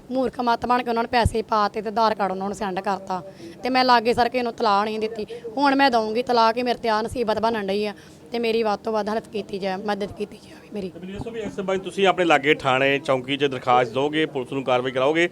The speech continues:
Speaker 2: ਉਹ ਨੰਬਰ ਦੱਸੋਗੇ ਜਿਸ ਤੋਂ ਫੋਨ ਆ ਰਹੇ ਨੇ ਬਾਰ-ਬਾਰ?
Speaker 1: ਹਾਂਜੀ, ਮੈਂ ਦਊਂਗੀ ਤਲਾਹ, ਹੁਣ ਦੇ ਕੇ ਆਉਂਗੀ, ਮੈਂ ਪਹਿਲਾਂ ਨਹੀਂ ਦਿੱਤੀ, ਹੁਣ ਮੈਂ ਦੱਸਿਆ ਵਾ ਸਾਰਿਆਂ ਨੂੰ, ਫਿਰ ਮੈਂ ਤਲਾਹ ਦਊਂਗੀ ਜ਼ਰੂਰ, ਫਿਰ ਮੈਂ, ਹਾਂਜੀ।
Speaker 2: ਠੀਕ ਹੈ, ਬਹੁਤ ਬਹੁਤ ਧੰਨਵਾਦ ਜੀ।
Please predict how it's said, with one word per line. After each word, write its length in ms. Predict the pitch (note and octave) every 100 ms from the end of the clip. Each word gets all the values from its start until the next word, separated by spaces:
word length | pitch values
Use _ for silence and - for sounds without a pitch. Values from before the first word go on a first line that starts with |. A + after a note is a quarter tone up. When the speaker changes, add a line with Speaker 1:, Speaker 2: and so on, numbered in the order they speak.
| - -
Speaker 2:
ਉਹ 60 | D#3+
ਨੰਬਰ 300 | D3+ D3+ E3
ਦੱਸੋਗੇ 380 | D#3 D3 G#3+ G#3+
ਜਿਸ 120 | G3
ਤੋਂ 140 | G3+
ਫੋਨ 240 | G3 F3 D#3+
ਆ 120 | D#3
ਰਹੇ 120 | D3
ਨੇ 60 | D3+
ਬਾਰ-ਬਾਰ? 380 | C3+ A#2+ B2 B2+ - -
Speaker 1:
ਹਾਂਜੀ, 220 | C4 B3+
ਮੈਂ 120 | D4+ C#4+
ਦਊਂਗੀ 340 | B3 B3+ C#4
ਤਲਾਹ, 300 | C4+ A#3 A3+ - - -
ਹੁਣ 180 | A#3+ A3+
ਦੇ 120 | A3
ਕੇ 120 | A3
ਆਉਂਗੀ, 160 | A3 A3+
ਮੈਂ 100 | B3
ਪਹਿਲਾਂ 280 | A3+ A3 A#3
ਨਹੀਂ 100 | A#3+
ਦਿੱਤੀ, 260 | A#3+ C4+ C4+ - - - C4+
ਹੁਣ 120 | C#4
ਮੈਂ 120 | C4
ਦੱਸਿਆ 360 | A#3 - A#3+ A#3+
ਵਾ 120 | B3
ਸਾਰਿਆਂ 320 | A#3 A3 A3+
ਨੂੰ, 100 | A3+
ਫਿਰ 140 | B3
ਮੈਂ 100 | A3+
ਤਲਾਹ 300 | A3 A3 G#3
ਦਊਂਗੀ 300 | A3 G#3 G#3+
ਜ਼ਰੂਰ, 320 | A3+ G#3 G3 G3 - - - - -
ਫਿਰ 160 | A3+ G3+
ਮੈਂ, 140 | G3
ਹਾਂਜੀ। 280 | F#3+ F#3 F3 F3 F3 E3+
Speaker 2:
ਠੀਕ 120 | D3+
ਹੈ, 280 | C#3+ C#3+ -
ਬਹੁਤ 140 | -
ਬਹੁਤ 160 | - C#3+
ਧੰਨਵਾਦ 320 | C#3+ C3 C3
ਜੀ। 180 | C3+ D#3+